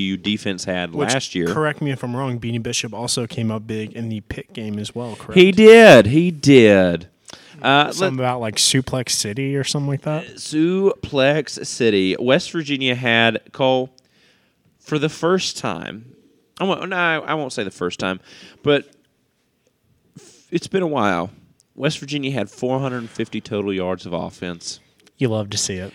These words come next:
Speaker 1: In the Neil Brown era, that's amazing. Two hundred eighty-six rushing yards for the Mountaineers. Two hundred eighty-six.
Speaker 2: Mm.
Speaker 1: A hundred and sixty-four passing yards.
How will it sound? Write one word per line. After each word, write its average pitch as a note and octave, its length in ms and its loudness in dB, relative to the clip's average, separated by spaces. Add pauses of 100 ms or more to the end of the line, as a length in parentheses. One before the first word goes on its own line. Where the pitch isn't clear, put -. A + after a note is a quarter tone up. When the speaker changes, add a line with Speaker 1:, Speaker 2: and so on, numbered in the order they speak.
Speaker 1:
In C#3 180 0
the C3 60 -4
Neil B2+ 220 0
Brown A#2+ 260 0
era, A2 220 2
that's G#2+ 180 -2
amazing. G2 600 -2
Two F3 260 2
hundred E3 400 0
eighty-six C#3 680 -2
rushing A#2+ 540 -2
yards B2+ 480 0
for C3+ 160 -4
the B2+ 60 -6
Mountaineers. C3+ 720 -2 (400)
Two E3+ 160 -6
hundred D3+ 300 -2
eighty-six. A2 720 -6 (320)
Speaker 2:
Mm. E3 260 8 (460)
Speaker 1:
A A#2+ 100 2
hundred E3 340 0
and C3+ 140 -2
sixty-four C3+ 640 -4
passing B2+ 480 -2
yards. G2 480 -2